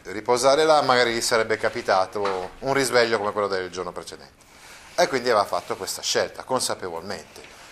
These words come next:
Però adesso il problema è dove dormire, come dormire, come passare la notte, cioè come passare l'Adda, quindi i problemi ce ne sono parecchi. Eh, il viaggio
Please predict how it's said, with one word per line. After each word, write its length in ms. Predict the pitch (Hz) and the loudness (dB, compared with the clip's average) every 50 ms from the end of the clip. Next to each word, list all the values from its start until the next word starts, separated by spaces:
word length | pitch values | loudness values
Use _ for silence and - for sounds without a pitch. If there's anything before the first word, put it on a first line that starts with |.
| - - - - | -20 -20 -20 -2
Però 160 | - 185 170 | 0 0 2
adesso 320 | - - 113 113 - - 113 | 2 -2 -8 -8 -8 -8 -8
il 80 | 98 | -8
problema 560 | - 104 110 107 98 98 98 101 127 135 120 104 | -6 -6 -6 -6 -6 -6 -4 0 2 2 2 2
è 280 | 92 101 120 127 - - - - _ - - | 0 -2 -4 -4 -8 -14 -20 -20 _ -20 -6
dove 300 | - 127 139 139 120 101 | -2 0 0 0 0 -2
dormire, 560 | 82 90 95 92 101 117 131 123 101 87 85 | -4 -6 -6 -6 -6 -6 -6 -6 -6 -8 -8
come 260 | - - 127 120 117 107 | -6 -6 -6 -4 -6 -6
dormire, 500 | 98 101 95 85 87 107 123 113 95 90 | -6 -8 -8 -8 -8 -8 -6 -6 -6 -8
come 220 | - - 107 104 | -10 -12 -14 -12
passare 460 | 104 - 95 - - - 113 110 104 | -10 -8 -6 -6 -2 0 2 2 2
la 100 | 95 92 | 0 -2
notte, 520 | 90 98 117 120 104 - - - - 82 80 | -2 0 0 0 0 -2 -8 -14 -16 -16 -14
cioè 240 | - - 98 92 90 - - - - - - - - - | -10 -10 -10 -10 -10 -14 -20 -20 -20 -20 -20 -20 -20 -10
come 220 | - - 131 131 120 | -4 0 0 2 2
passare 440 | 110 113 - - - 117 110 104 92 | 2 0 0 0 0 0 0 0 2
l'Adda, 560 | 95 104 113 131 120 107 - - 85 85 - - | 2 2 2 2 0 -2 -4 -6 -8 -8 -8 -10
quindi 280 | - - 120 107 101 107 | -12 -12 -12 -10 -10 -10
i 40 | 104 | -6
problemi 340 | - 117 110 120 143 143 131 | -6 -6 -4 -2 -4 -4 -4
ce 120 | - 113 | -6 -6
ne 60 | 107 | -6
sono 240 | 104 - 123 123 110 | -4 -4 -2 -2 -2
parecchi. 640 | - 104 95 104 117 113 90 - - - 90 85 - - - - - - - - - - - | 0 2 4 4 4 4 2 -2 -8 -14 -16 -16 -16 -20 -20 -20 -20 -20 -20 -20 -20 -14 -12
Eh, 400 | - 82 69 62 64 - - - - - _ - - - - - - _ _ _ _ - - _ _ _ - _ _ _ _ - - - - - - - - - | -10 -10 -10 -12 -14 -16 -18 -20 -20 -20 _ -20 -20 -20 -20 -20 -20 _ _ _ _ -20 -20 _ _ _ -20 _ _ _ _ -20 -20 -20 -20 -20 -20 -20 -20 -14
il 320 | - 143 135 131 131 127 120 | -8 -6 -4 -4 -4 -4 0
viaggio 840 | 127 147 143 131 127 123 - - 110 131 147 151 147 120 - - | 4 6 6 6 6 4 2 -2 2 4 4 4 4 2 -6 -14